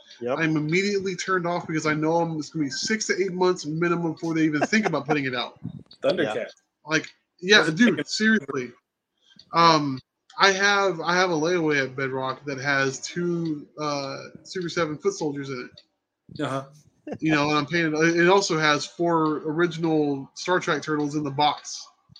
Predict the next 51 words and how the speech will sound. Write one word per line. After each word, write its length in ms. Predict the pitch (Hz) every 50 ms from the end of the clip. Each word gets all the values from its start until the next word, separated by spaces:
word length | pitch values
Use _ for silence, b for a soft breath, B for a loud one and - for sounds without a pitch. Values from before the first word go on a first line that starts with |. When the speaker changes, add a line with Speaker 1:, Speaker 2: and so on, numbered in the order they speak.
| _ _ -
Speaker 1:
Yeah. 240 | 131 120 110 104 117 _ _ _ _ _ -
Speaker 2:
That's, 240 | - 143 139 - 156 147 - 151 135 -
that's 200 | 170 170 156 175
why 120 | 175 151
it's 100 | 143 -
on 100 | 151 139 135
layaway. 480 | 139 135 131 127 127 131 131 127 120 - - 143
Those 160 | 156 170 170 165
are 60 | 160
Speaker 3:
Right. 60 | 151
Speaker 2:
just 140 | 147 139 - 143
a 20 | - -
toss 260 | 156 143 127 - 135
in. 80 | 123 - - 123 - -
You 60 | 143
know 80 | 143 143
what 60 | 143 147
I 20 |
mean? 80 | 147 147
But, 120 | 147 143
like, 240 | 135 143 143 143 139
Speaker 1:
Yeah. 240 | 135 127 113 107 101 - _ _ _ _ b b b b b b b b -
Speaker 2:
like, 160 | 147 143 139
the 60 | 165
only 180 | 170 180 196 202
reason 280 | 202 202 196 190 180 170
I 60 | 170
even 120 | 165 156
thought 200 | - 175 165 165
about 160 | 160 147 139
getting 200 | 139 208 254 247
those 220 | 185 156 151 143 139
because 380 | 156 147 - 175 170 160 143
those 160 | 165 160 143 147
are 40 |
basically 440 | 147 139 143 143 135 - 151 139 139
army 180 | 156 170 170 151
builders. 400 | 139 139 131 127 123 123 123 127
Like, 220 | 135 131 131 135
I 20 | 135
can 160 | - - 143
just 160 | 139 131 _
put 140 | - 151 147
'em 60 | 143
Speaker 1:
They 60 | 131 160
are. 80 | 220
Speaker 2:
on 80 | 208 143
display 360 | 135 131 - _ - 151 151
with 160 | 147 147 139
all 140 | 143 135 135
the 60 | 135